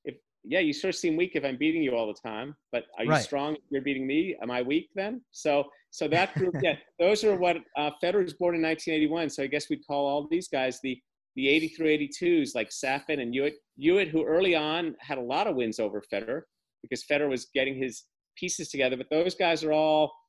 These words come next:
Speaker 1: those other guys, uh, are all have their own limits. They only went so far. I mean, Safin, two slams, and Connor Mercurial, and up and down. Um, Hewitt, very solid, but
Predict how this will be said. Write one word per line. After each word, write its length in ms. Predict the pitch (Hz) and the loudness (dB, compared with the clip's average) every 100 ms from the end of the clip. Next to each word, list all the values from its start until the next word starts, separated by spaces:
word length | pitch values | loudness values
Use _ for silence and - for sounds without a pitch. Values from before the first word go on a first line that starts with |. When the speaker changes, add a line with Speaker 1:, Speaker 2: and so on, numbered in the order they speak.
| _ _ _ - | _ _ _ -4
Speaker 1:
those 160 | 143 | 0
other 180 | 160 196 | 2 2
guys, 720 | 151 139 139 143 139 - - - | 2 4 4 2 0 -8 -18 -6
uh, 300 | 123 127 127 - - - | 0 2 0 -2 -8 -2
are 80 | |
all 340 | 135 147 160 165 | 0 4 4 2
have 200 | 156 151 | 0 2
their 120 | 151 | 4
own 320 | 160 165 165 151 _ _ _ _ _ - | 4 4 2 -2 _ _ _ _ _ -4
limits. 360 | 151 185 147 - | 0 2 0 2
They 100 | 139 | 2
only 180 | 156 | 2
went 160 | 156 147 | 0 -2
so 260 | - 160 151 - | 0 0 0 0
far. 380 | 165 156 131 113 | 2 4 4 4
I 40 | |
mean, 140 | 110 107 | 0 -4
Safin, 500 | - 131 143 147 135 - | -4 -2 -2 -4 -6 -2
two 140 | 160 | -2
slams, 720 | - - 131 135 135 135 131 | -2 -6 -4 -2 -2 -4 -4
and 100 | 123 104 | -8 -10
Connor 180 | 131 127 | -6 -4
Mercurial, 680 | 127 123 - - 135 135 135 | -4 -6 -8 -4 0 0 0
and 100 | 117 | -2
up 120 | 120 - | -4 -6
and 120 | 120 | -6
down. 600 | 120 120 127 127 131 131 92 | -4 -2 -2 -2 -2 -4 -6
Um, 140 | 110 - _ _ _ - | -8 -10 _ _ _ 0
Hewitt, 460 | 127 165 180 180 - | 2 4 4 2 2
very 160 | 151 | 2
solid, 500 | 160 - 156 143 160 147 | 0 -2 0 2 2 2
but 140 | 139 | -2